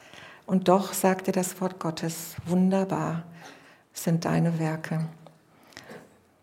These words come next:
Und meine Seele erkennt es sehr wohl." Erkennt es deine Seele heute Morgen? Du bist wunderbar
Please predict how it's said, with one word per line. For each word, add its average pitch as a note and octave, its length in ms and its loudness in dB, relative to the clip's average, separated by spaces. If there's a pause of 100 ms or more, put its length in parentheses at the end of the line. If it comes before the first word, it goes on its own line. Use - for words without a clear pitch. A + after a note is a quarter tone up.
(440)
Und E3+ 200 2
meine E3 220 2
Seele F3 320 2
erkennt D#3+ 400 0
es - 200 -4
sehr D#3+ 200 -2
wohl." D3+ 240 -2
Erkennt F3 420 0
es F#3 120 2
deine E3+ 260 2
Seele E3 320 4
heute E3 240 0
Morgen? D#3+ 400 0
Du G#3 300 2 (320)
bist - 340 -4
wunderbar F3+ 840 2